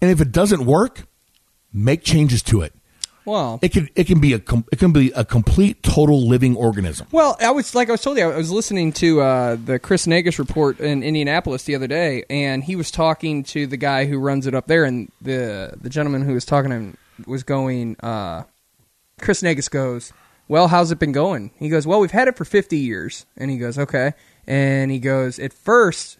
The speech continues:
Speaker 2: there was a lot of pushback, a lot. Like, vocal, people
Speaker 1: Oh,
Speaker 2: were
Speaker 1: sure.
Speaker 2: not happy. They liked their municipalities. They wanted to stay that way."
Speaker 1: Same way in Louisville.
Speaker 2: He goes, "And now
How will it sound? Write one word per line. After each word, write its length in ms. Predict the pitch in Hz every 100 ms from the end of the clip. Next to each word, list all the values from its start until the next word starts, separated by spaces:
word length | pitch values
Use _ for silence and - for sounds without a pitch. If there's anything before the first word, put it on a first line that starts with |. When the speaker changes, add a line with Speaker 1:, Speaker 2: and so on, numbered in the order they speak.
| -
Speaker 2:
there 80 | 147
was 100 | 135
a 60 |
lot 260 | 135 147 143
of 80 | -
pushback, 540 | 139 - - - - _ -
a 60 |
lot. 420 | 135 127 120 110 - - _ -
Like, 240 | 131 113
vocal, 680 | 139 160 165 165 156 143 _ _ _ _ _
people 260 | - - 180
Speaker 1:
Oh, 40 |
Speaker 2:
were 60 | 160
Speaker 1:
sure. 160 | 330
Speaker 2:
not 280 | 175 170 170
happy. 420 | - 156 147 151
They 220 | 135 151 170
liked 260 | 170 170
their 100 | 165
municipalities. 840 | 147 143 139 - 202 202 185 175 143
They 100 | 131
wanted 380 | 139 143 123 -
to 60 |
stay 220 | - 175 170
that 180 | 160
way." 380 | 151 151 143 135 - _ -
Speaker 1:
Same 300 | - 123 143
way 100 | 147
in 80 | 151
Louisville. 320 | 117 92 78
Speaker 2:
He 140 | 160
goes, 260 | 151 147 139
"And 140 | 143
now 540 | 147 180 156 135 143